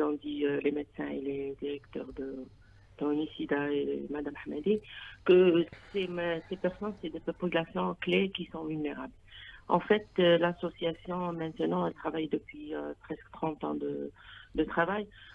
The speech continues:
On a constaté, euh, que la population clé, c'est elle qui, en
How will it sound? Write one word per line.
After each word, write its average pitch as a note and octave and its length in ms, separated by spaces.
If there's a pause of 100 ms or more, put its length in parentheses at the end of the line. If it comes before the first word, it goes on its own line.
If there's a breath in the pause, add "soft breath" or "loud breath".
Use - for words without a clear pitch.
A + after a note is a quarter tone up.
(120)
On F#3+ 100
a F#3 80
constaté, F#3 760
euh, D#3+ 220 (180)
que E3+ 80
la D#3 300
population E3 680 (240)
clé, F#3+ 420
c'est E3+ 180
elle F#3 240
qui, E3+ 300
en D#3 180